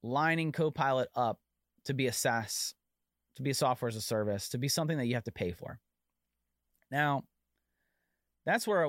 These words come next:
I've been saying that all artificial intelligence is heading. It's all headed towards a SaaS application. We're gonna have to pay for it. It's gonna have to be a monthly fee. And, you know, we've already seen the, the, the inefficiencies with it. It's,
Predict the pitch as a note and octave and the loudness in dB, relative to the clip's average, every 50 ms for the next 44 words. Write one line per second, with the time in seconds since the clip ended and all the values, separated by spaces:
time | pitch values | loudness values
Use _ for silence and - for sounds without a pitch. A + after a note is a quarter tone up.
0 | C3+ C3+ - C#3 D3+ D3+ B2+ D3 C#3+ C3+ - D#3 C#3+ C3+ B2+ A#2 A2 G2+ A#2+ C3 | 0 0 0 0 0 0 0 -2 -2 -2 0 0 0 0 0 0 0 2 2 2
1 | C3+ B2+ G#2 A2 A#2 A2+ - A#2 G2+ - G#2+ G2+ - - G2+ G2+ F#2+ F#2 F#2+ F2+ | 2 2 2 0 0 -2 -2 -4 -6 -4 -6 -6 -4 -2 -2 -2 -2 -4 -6 -6
2 | - F#2+ - - B2 B2+ C#3 C#3 C3 A2 G2+ - - - B2 C3 C#3+ C#3+ C#3+ C#3+ | -8 -8 -4 -2 0 0 0 0 -2 -4 -6 -8 -4 -2 0 2 2 2 2 0
3 | - - B2+ C3+ B2+ B2 A2 - - A#2+ A2+ G#2+ - - - B2 G#2 G2+ F#2+ - | -2 -4 -4 -2 -2 -2 -2 -2 -2 -2 -2 -2 -4 -4 -2 -2 -2 -2 -2 -4
4 | G2 F#2 - F2+ - E2+ F#2 - F#2+ G2+ A2+ A#2 A#2 C#3+ C#3+ C3+ C#3 C3+ - - | -4 -6 -6 -8 -10 -10 -8 -8 -6 -4 -4 -4 -2 -2 0 0 0 -2 -2 -4
5 | C#3+ - - A#2 A2+ A2 - - G#2 G#2+ G#2+ G#2+ G#2+ G#2 G2+ - _ _ _ _ | -6 -2 -2 -2 0 -2 -2 -4 -2 -2 0 0 0 -2 -4 -6 _ _ _ _
6 | _ _ _ _ _ - A#2 A#2 - C#3+ D3 C#3+ D#3 D3 C#3+ - C#3+ C#3+ C#3 C3+ | _ _ _ _ _ -12 -8 -4 -2 0 0 2 2 2 0 0 -2 -2 0 0
7 | C3 C3 C3 B2+ B2 C#3+ C3+ B2 - - A#2 A2+ A2+ A2+ A2 A2 A2 G#2+ G2+ _ | 0 0 -2 -2 0 -2 -2 -2 -2 -4 -2 0 0 0 0 -2 -2 -4 -6 _
8 | _ _ _ _ _ _ _ _ - - - A2+ A2+ A2+ A2+ A2+ G#2+ G#2+ G2+ - | _ _ _ _ _ _ _ _ -8 -6 -4 -2 -2 -2 -2 -2 -4 -6 -6 -10
9 | _ _ _ _ - A#2 A2+ G2+ F#2 F#2+ F2+ F#2+ B2+ C3+ A#2+ C#3 D3+ E3+ F3+ E3+ | _ _ _ _ -6 -4 -2 -2 -2 -4 -2 -2 -2 0 2 2 4 4 4 2
10 | D#3+ - - - D#3+ D#3 D3+ D3+ D3 C#3+ C#3 C3 A#2+ - _ _ - A#2+ B2 B2+ | 0 0 0 -2 0 0 0 0 0 0 -2 -2 -4 -8 _ _ -8 -4 -2 0
11 | B2 B2 B2 A#2+ A#2 A#2 A2+ A2+ B2 B2 - D3 D3+ C#3+ B2+ - C#3 C3 - C#3 | 2 2 2 2 0 0 -2 -2 -4 -2 -2 -2 -2 -2 0 0 -2 0 0 -2
12 | B2+ A#2+ - - B2+ B2 A#2+ A2 B2 A#2+ A2+ - - A#2 A#2 A#2 A2+ A2+ - - | -2 -2 -2 -2 -2 -2 -2 -2 -2 -2 -2 0 -2 0 0 0 0 -2 -4 -6
13 | - G#2+ F#2+ - - - - | -8 -8 -6 -4 -2 -4 -4